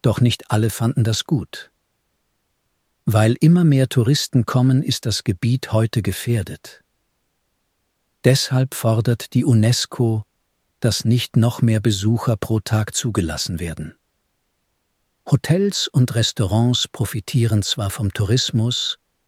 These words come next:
doch viele kritisieren, dass die lokale Bevölkerung davon kaum etwas hat. Die Menschenrechtsorganisation Survival International weist außerdem darauf hin,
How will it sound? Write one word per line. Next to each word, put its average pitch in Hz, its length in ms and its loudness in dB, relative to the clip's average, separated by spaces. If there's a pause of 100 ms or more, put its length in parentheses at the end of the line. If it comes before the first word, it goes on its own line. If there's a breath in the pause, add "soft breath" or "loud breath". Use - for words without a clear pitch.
(420)
doch 143 160 0
viele 180 380 0
kritisieren, 117 880 0
dass 104 240 -4
die 107 140 -2
lokale 104 480 0
Bevölkerung 113 840 0
davon 107 520 -2
kaum 101 360 0
etwas - 520 -8
hat. - 340 -14 (840)
Die 104 180 2
Menschenrechtsorganisation 113 1900 0
Survival 110 720 0
International 110 880 0 (520)
weist 104 420 -2
außerdem 110 500 0
darauf 95 280 -4
hin, 117 320 2